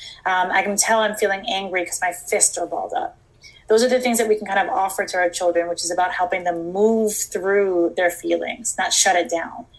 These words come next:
have them move through how they can be feeling.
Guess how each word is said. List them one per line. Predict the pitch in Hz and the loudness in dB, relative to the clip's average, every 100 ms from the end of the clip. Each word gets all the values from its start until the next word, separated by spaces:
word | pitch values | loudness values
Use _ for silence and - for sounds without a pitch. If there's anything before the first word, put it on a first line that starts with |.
| - - - | -20 -18 -2
have | 202 185 | 0 2
them | 185 185 - 185 - | 0 -2 -10 -8 -2
move | 202 220 233 208 | 2 4 4 0
through | - 185 196 170 - - _ _ _ - | -2 0 0 0 -2 -10 _ _ _ -2
how | 185 175 | 2 2
they | 180 | 2
can | 170 165 | -2 -2
be | |
feeling. | 170 - - - - | -2 0 0 0 -4